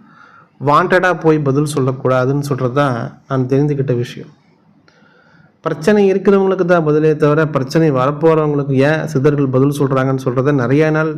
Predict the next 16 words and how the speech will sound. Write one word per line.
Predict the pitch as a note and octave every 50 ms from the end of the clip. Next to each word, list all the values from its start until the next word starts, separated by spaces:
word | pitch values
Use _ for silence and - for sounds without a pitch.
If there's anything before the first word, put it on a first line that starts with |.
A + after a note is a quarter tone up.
| D#3+ D#3
நான் | B2+ B2 A#2+
யோசிச்சு | A#2+ A#2+ C3+ C#3+ C#3+ C#3+ C3+ C3
பார்த்துருக்கேன். | A#2+ A2+ A2 - A2+ A2+ - - - - -
அப்படி | - - D3+ D3 C#3+
இல்ல, | C#3 D3+ D3+ C#3+ D3 - - - - _ _ _ _ _ _ _ _ _ _ _ _ _ _ _
சில | _ - - D#3+ D#3
நேரங்கள்ல | D#3 E3 E3+ F3+ F#3 F3+ F3 F3 E3+ E3+ F3+ F3 F3
சில | E3 E3 - D3+ C#3+ -
கர்மாக்களை | D3 C#3+ C3+ D3+ E3 E3+ D#3+ D#3 D3 - D#3 D#3+
முன்கூட்டியே | D#3 C#3+ D3 D3+ D3+ D3+ D#3 D#3 D3 C#3+ D3 D3 D3+ D3+ C#3 B2 B2 C3+ C#3 D3 - - - _ _ _ _ _ _ _ _ _ _ _ _ _ _ _ _ -
சொல்லக்கூடிய | - D#3+ D#3+ E3+ F3+ E3 E3+ E3 D#3+ D3 C#3
கடமை | C3 - C3+ C3+ D3+ D3+ D#3+ D#3+
சித்தர்களுக்கு | D3 D3+ C3+ C3+ D3+ D3+ C#3+ C#3 C3 C3+
இருக்கு. | C#3 B2+ B2 - - C3 - - - - _ _ _ _ _ _ _ _ _ -
அதனால | - A#2 C3 C#3+ D3+ F#3+ A3+
சொல்றாங்க. | G#3+ - - F#3 F3+ F#3 F#3 F3 E3+ D#3+ D#3+ D#3+